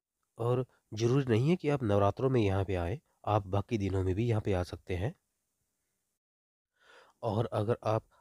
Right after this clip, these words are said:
अपने व्हीकल में यहाँ पे आते हैं, तो भी आपके व्हीकल की पार्किंग के लिए बहुत ही अच्छी व्यवस्था का यहाँ पे प्रबंध किया गया है। तो आप जिस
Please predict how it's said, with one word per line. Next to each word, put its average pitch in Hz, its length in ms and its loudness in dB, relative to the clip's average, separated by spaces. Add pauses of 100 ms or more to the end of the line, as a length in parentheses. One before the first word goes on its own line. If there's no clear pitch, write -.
(120)
अपने 123 220 0
व्हीकल 104 420 -2
में 147 120 4
यहाँ 101 200 0
पे 101 140 -2
आते 92 280 -4
हैं, 110 140 -2 (400)
तो 147 140 0
भी 190 240 -6 (200)
आपके 113 300 -2
व्हीकल 104 300 -2
की - 160 -12
पार्किंग 104 440 -4
के 104 120 -6
लिए 110 120 0
बहुत 113 380 -2
ही 127 140 -2 (260)
अच्छी - 280 -8
व्यवस्था 101 440 -4
का 107 120 -2
यहाँ 98 160 0
पे 123 120 -4
प्रबंध 95 560 -2 (380)
किया 101 160 2
गया 92 240 2
है। 131 160 0 (440)
तो 92 340 0
आप 101 180 2
जिस 98 180 -2